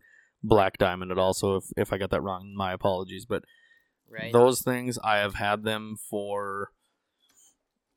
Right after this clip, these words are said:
Speaker 1: geez, I gotta be going on four, four or five years with 'em, and I wear 'em not so much once there's snow on the ice, but if there's a little bit of ice showing, I'll throw 'em on.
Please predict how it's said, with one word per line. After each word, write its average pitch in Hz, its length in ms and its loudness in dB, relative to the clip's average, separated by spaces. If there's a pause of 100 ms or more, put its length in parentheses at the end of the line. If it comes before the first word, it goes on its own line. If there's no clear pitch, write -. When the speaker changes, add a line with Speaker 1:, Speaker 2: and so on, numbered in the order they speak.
(160)
Speaker 1:
geez, 110 260 -8
I 110 80 -6
gotta 110 140 -4
be 104 80 -4
going 107 180 0
on 104 420 -2 (180)
four, 110 640 4 (840)
four 110 240 4
or 107 60 0
five 104 240 4
years 107 220 0
with 117 180 6
'em, 139 220 6 (360)
and 101 200 0
I 101 100 2
wear 101 280 4
'em 104 300 2 (720)
not 117 180 6
so - 80 2
much 110 200 6
once 107 160 2
there's 104 160 -2
snow 104 160 0
on 107 120 2
the 110 80 2
ice, 110 380 0 (560)
but 104 340 4 (1700)
if - 180 2
there's 113 220 6
a 110 60 0
little 113 240 8
bit 113 100 10
of 107 80 6
ice 110 160 6
showing, 117 420 4
I'll 101 120 0
throw 107 240 2
'em 107 80 0
on. 107 240 2